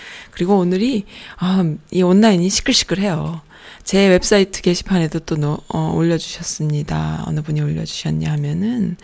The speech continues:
어, 제가 봤는데, 네, 해피해피님께서 뭡니까 이건 또, 아, 예, 여-, 동영상 올려주셨는데, "미씨들 너무 멋지죠잉?" 하시면서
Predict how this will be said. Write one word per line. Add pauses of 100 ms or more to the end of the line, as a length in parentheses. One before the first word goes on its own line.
(880)
어,
제가
봤는데, (420)
네,
해피해피님께서 (2250)
뭡니까
이건
또,
아, (480)
예,
여-,
동영상
올려주셨는데,
"미씨들
너무
멋지죠잉?"
하시면서